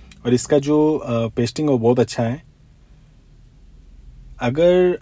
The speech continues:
बैक साइड में आए, मतलब रियर में, तो मैंने स्पॉइलर लगवाया है। स्पॉइलर का जो कॉस्ट पड़ा है मुझे वो पड़ा है आठ हज़ार रुपये, क्योंकि इसमें पेंट का काम भी होता है, इनका कोई भी बॉडी होता है वो ब्लैक में आता है, उसको पेंट करते हैं। इसके अलावा मैंने रियर में कनेक्टेड डीआरएल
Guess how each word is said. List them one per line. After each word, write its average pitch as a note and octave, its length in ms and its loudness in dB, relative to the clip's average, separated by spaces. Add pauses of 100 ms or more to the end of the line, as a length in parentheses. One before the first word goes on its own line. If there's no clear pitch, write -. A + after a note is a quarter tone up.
बैक B2+ 360 2
साइड D#3 240 2
में D3 100 2
आए, C#3 140 2
मतलब B2+ 300 0
रियर C3 280 6
में, C3+ 160 2 (120)
तो D3 180 4
मैंने C#3 200 4
स्पॉइलर A#2+ 380 4
लगवाया C3 340 6
है। C#3+ 180 0
स्पॉइलर B2+ 400 4
का D#3 120 2
जो D3 120 0
कॉस्ट - 340 0
पड़ा C#3+ 200 4
है D3 120 0
मुझे C#3+ 360 2 (640)
वो C#3 160 6
पड़ा C#3 280 6
है D3+ 340 4
आठ B2+ 300 2
हज़ार C3+ 180 6
रुपये, C#3 360 4 (680)
क्योंकि C#3+ 200 0
इसमें D#3+ 300 -6
पेंट D3 220 2
का D#3 80 2
काम C#3 220 2
भी D3 80 0
होता G#2+ 260 2
है, G2+ 160 0
इनका B2 180 -2
कोई B2+ 180 0
भी C#3 80 4
बॉडी B2+ 260 4
होता C3 120 2
है B2+ 40 2
वो A#2 60 -2
ब्लैक A#2 260 0
में B2+ 80 2
आता B2+ 80 -4
है, - 20 0
उसको C3+ 160 -6
पेंट G2+ 240 -6
करते - 320 -14
हैं। G2+ 160 -16 (580)
इसके D#3 220 2
अलावा F3+ 240 6
मैंने F3 340 0
रियर D3 320 6
में E3 480 -2 (120)
कनेक्टेड D3+ 540 2 (120)
डीआरएल C3+ 540 4